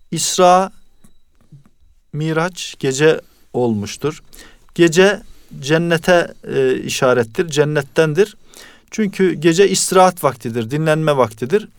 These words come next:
Cennet de dünya hayatını güzel geçirenler için bir bakıma bir ebedi istirahatgahtır.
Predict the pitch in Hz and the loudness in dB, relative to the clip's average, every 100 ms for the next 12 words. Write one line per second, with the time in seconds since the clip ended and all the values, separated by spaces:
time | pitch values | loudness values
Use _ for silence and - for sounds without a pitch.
0 | - _ - 160 175 175 - 143 156 170 | -20 _ -6 -4 -2 -2 0 0 0 2
1 | 160 151 147 139 151 143 143 143 160 160 | 4 4 4 2 -2 -4 -6 -2 0 2
2 | 139 120 135 127 127 120 - 202 175 165 | 0 -2 -2 -2 -2 -4 -4 -6 -4 0
3 | 139 - 180 160 151 151 151 160 170 160 | 0 2 -2 0 -2 0 0 0 -2 -4
4 | - 156 147 143 160 143 - 208 | 0 4 4 4 2 0 0 -8